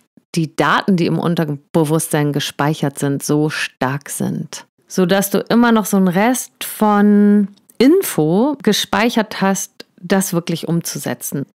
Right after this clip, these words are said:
Denn es ist so, dass die tiefsten Glaubensmuster, die wir haben, sich in dem Moment bilden,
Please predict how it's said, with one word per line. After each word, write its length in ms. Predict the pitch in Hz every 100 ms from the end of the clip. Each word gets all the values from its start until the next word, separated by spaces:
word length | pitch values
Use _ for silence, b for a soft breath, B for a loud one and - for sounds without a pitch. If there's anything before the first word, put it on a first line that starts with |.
| _ _ -
Denn 180 | 165
es 180 | 143 165
ist 220 | 170 -
so, 480 | 202 226 196 226 294 - _ _ _ _
dass 220 | 196 196
die 200 | - 190
tiefsten 480 | - 302 339 - 254
Glaubensmuster, 840 | 202 196 202 196 - 170 160 - 156
die 160 | 160
wir 220 | 156 151
haben, 520 | 151 170 190 220 269 339
sich 320 | - 208 208 -
in 160 | 208
dem 160 | 220 269
Moment 600 | 269 233 202 190 - _
bilden, 680 | 208 254 269 214 196 254